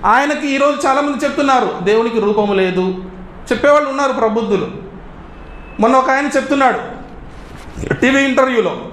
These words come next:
"అల్లాహ్ తబారక్ వ తఆలా వారికి సన్మార్గం ప్రసాదించుగాక." ఇరవై ఐదు సంవత్సరాల ముందు వాళ్ళని చూసినప్పుడు ఎట్టున్నారు, ఇప్పుడు అలాగే ఉన్నారు. ఏమైనా మార్పు వచ్చిందేమో అనుకున్నాను.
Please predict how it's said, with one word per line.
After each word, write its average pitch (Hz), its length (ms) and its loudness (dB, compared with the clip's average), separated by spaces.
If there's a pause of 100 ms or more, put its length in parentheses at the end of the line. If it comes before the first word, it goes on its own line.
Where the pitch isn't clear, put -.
"అల్లాహ్ 240 320 4
తబారక్ 247 460 2
వ - 20 2
తఆలా 226 240 2
వారికి 208 340 0
సన్మార్గం 196 500 0
ప్రసాదించుగాక." 160 1000 -2 (720)
ఇరవై 269 220 6
ఐదు 285 100 -2
సంవత్సరాల 294 480 2
ముందు 285 220 0
వాళ్ళని 262 480 0
చూసినప్పుడు 262 320 2
ఎట్టున్నారు, 269 360 0
ఇప్పుడు 269 220 0
అలాగే 247 320 2
ఉన్నారు. 190 540 -2
ఏమైనా 269 220 4
మార్పు 254 340 2
వచ్చిందేమో 277 460 0
అనుకున్నాను. 240 640 0